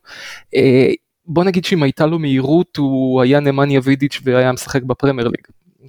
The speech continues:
בכל זאת, צריך שיהיה איזשהו ליקוי בשביל ששחקן יגיע למכבי חיפה,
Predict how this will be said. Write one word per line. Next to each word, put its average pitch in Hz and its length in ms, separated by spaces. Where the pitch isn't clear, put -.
בכל 143 140
זאת, 127 140
צריך 139 300
שיהיה 139 180
איזשהו 131 340
ליקוי 131 320
בשביל 131 200
ששחקן - 520
יגיע 127 220
למכבי 127 420
חיפה, 160 400